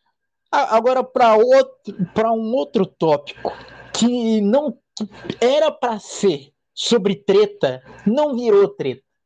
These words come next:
que é o Sincerão, que esse nome já falou, pô, já, porque virou Sincerinho.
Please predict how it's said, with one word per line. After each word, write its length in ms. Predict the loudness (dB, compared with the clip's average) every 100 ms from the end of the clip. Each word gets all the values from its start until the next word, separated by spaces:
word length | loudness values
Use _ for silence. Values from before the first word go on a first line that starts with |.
| _ _ _ _
que 100 | 0
é 80 | 2
o 100 | 2
Sincerão, 1120 | -4 -4 -2 -2 -2 0 2 0 -2 -4 -12 -20 -12
que 400 | -2 0 0 2 2
esse 220 | 2 0 -2
nome 380 | 0 -2 -4
já 140 | -6 -4
falou, 260 | -4 -6
pô, 220 | -2 -2 0
já, 180 | -2
porque 300 | -2 -4 -2
virou 280 | -2 0 0
Sincerinho. 840 | 0 -4 -2 0 0 0 0 -2